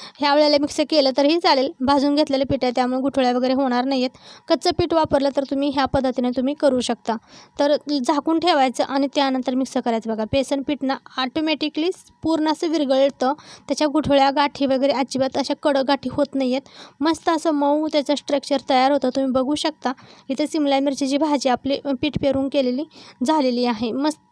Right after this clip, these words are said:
जवळून ही भाजी तुम्हाला मी दाखवते. चपातीबरोबर खायला ही खूप छान लागते, त्याचबरोबर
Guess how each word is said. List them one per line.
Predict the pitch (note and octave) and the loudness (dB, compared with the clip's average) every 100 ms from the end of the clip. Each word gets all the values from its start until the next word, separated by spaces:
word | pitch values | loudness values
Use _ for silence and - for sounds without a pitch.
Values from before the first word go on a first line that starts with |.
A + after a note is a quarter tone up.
| _ _ C#4+ B3+ | _ _ -8 0
जवळून | D#4 D#4+ F4 F#4 | 4 4 4 2
ही | F4 | 2
भाजी | E4 D#4 D4+ | 2 2 0
तुम्हाला | D4 C#4 C#4 | 0 0 0
मी | D4 | 0
दाखवते. | C#4+ C#4 - D4 B3 B3+ - | 0 0 0 -2 0 -6 -4
चपातीबरोबर | D4 D4 D4+ D4 C#4+ D4 | -2 0 2 2 2 0
खायला | D4+ C4+ C4 | 0 0 0
ही | C4 - | -4 -4
खूप | D#4 D4+ - | -2 -2 -2
छान | C#4+ | -2
लागते, | C4 A#3+ - | 0 -2 -4
त्याचबरोबर | B3+ C4+ C4 C4 C4 | -2 0 0 0 0